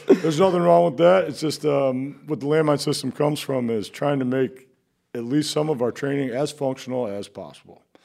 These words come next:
So if I'm gonna lift weights, I really want that weightlifting to help me move forward a little bit, right? Um, one thing that is important to me is I try to share this stuff, this information, and share this system, is that I don't want an elitist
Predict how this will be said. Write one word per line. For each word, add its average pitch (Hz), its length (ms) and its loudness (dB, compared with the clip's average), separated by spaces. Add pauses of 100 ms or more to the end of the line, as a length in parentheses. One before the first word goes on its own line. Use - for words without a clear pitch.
(240)
So 123 260 -2
if 117 120 -2
I'm 110 100 -6
gonna 127 260 0
lift 139 240 0
weights, 127 380 -2
I 110 60 -12
really 117 300 -4
want 110 260 -6
that 101 300 -8 (120)
weightlifting 113 640 -6
to 92 100 -12
help 104 240 -6
me 101 140 -10
move 92 540 -14 (280)
forward 80 380 -14
a - 20 -18
little 76 140 -18
bit, 71 240 -20 (220)
right? 101 240 -8 (480)
Um, 98 240 -12
one 127 180 -2
thing 127 300 -4
that 101 240 -6 (1040)
is 113 160 -6
important 123 420 0
to 117 80 0
me 131 60 -2
is 110 160 -4
I 107 80 -2
try 123 180 -4
to 104 60 -4
share 117 300 -4
this 110 180 -6
stuff, 113 320 -10 (160)
this 104 180 -10
information, 107 540 -8
and 95 60 -12
share 107 200 -4
this 95 160 -8
system, 101 420 -12 (540)
is 98 160 -8
that 104 140 -2
I 107 100 -2
don't 127 320 -2
want 120 300 -2
an 104 140 -8
elitist 101 680 -8